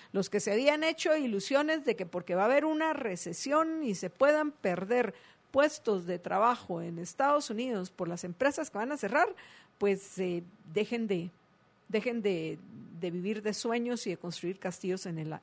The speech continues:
en el aire. Vamos a continuar porque mi ídolo Paul Volcker, Volcker así lo hizo.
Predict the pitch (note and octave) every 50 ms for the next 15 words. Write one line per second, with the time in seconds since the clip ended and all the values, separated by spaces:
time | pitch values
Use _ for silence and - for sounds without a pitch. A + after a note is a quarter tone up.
0 | _ - F3 E3+ D#3+ D#3+ D3+ C#3+ E3 F3+ F#3 - - - - - - - - _
1 | - - G#3+ A#3+ C#4 C#4 D4+ D4+ D#4 D4+ - - G#3+ G3 F#3 F3 - - G3 G3
2 | F#3+ F#3+ F#3 F#3 - - F3+ F3+ G#3 B3+ D#4 F4+ G#4+ F#4+ - - _ _ _ _
3 | _ - A3+ A3 - - - G#3 F#3+ D#3 - - _ _ - - B3 D4 E4 F4+
4 | F#4 F4+ F4+ F4 F4 E4 D#4 D#4+ - F4+ F4 F4+ F4+ F4+ F4+ F#4 F#4 F#4 - -
5 | E4+ F4 E4 D#4+ C4+ F4 E4+ F4 E4+ - - E4+ D#4+ E4 E4+ - - - E4+ D#4+
6 | C#4 D4+ F4 E4+ D#4+ D#4 F4+ F#4 - - - - - E4+ D#4 C4 A#3+ A3+ G#3 F#3+
7 | E3+ - -